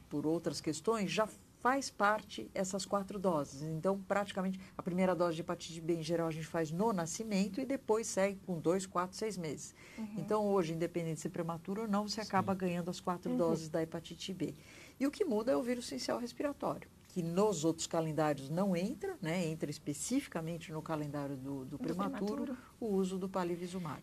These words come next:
Speaker 2: E ele não tem a ver com peso, né, doutora? Co-, como os outros, as ou-, como as outras vacinas, as outras imunizações que dependem, algumas dependem a, que a criança atinja os dois
Speaker 1: Isso.
Speaker 2: quilos, por exemplo.
Speaker 1: Isso.
Speaker 2: Tem essa
Speaker 1: Este exemplo, por exemplo, bem lembrado, é com a B C G,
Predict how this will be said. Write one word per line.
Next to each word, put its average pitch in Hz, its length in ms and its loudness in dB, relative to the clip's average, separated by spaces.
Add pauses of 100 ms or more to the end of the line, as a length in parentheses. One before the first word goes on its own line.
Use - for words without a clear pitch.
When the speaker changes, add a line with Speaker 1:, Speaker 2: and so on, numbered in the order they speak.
Speaker 2:
E 285 80 -2
ele 294 140 4
não 349 120 -4
tem 339 280 0
a 262 60 2
ver 247 260 2
com 247 440 2
peso, 214 400 0
né, 220 140 2
doutora? 208 600 0
Co-, 214 300 -2
como 226 280 2
os 214 60 2
outros, 214 300 0
as 220 100 2
ou-, 220 160 4
como 220 300 2
as 214 80 0
outras 214 240 -2
vacinas, 220 500 0
as 226 60 -2
outras 226 240 0
imunizações 220 680 2
que - 80 -2
dependem, 220 480 4
algumas 214 300 2
dependem 220 420 0
a, 214 80 2
que 220 160 -6
a 220 40 -2
criança 214 340 0
atinja 226 520 2
os 233 60 -4
dois 214 220 4
Speaker 1:
Isso. 160 100 0
Speaker 2:
quilos, 240 460 4
por 208 160 -4
exemplo. 226 520 2
Speaker 1:
Isso. - 160 0
Speaker 2:
Tem 285 200 8
essa - 100 6
Speaker 1:
Este 247 280 10
exemplo, 202 500 4
por 196 180 4
exemplo, 208 580 2
bem 175 320 2
lembrado, 185 440 2
é 226 60 0
com 220 100 -4
a - 20 0
B 226 100 -2
C 285 160 -2
G, 240 260 0